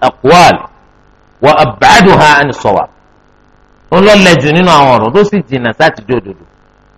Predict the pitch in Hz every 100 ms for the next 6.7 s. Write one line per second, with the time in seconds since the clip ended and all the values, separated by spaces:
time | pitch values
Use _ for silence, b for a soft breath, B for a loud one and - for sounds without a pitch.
0 | _ _ _ - 135 165 165 175 160 160
1 | 110 113 147 110 - 101 92 113 123 123
2 | 110 101 - _ _ _ _ _ _ _
3 | _ _ _ _ _ - 135 135 143 -
4 | - 185 170 143 180 175 226 196 101 92
5 | - _ _ - 190 - 226 240 226 202
6 | 202 226 262 208 269 247 139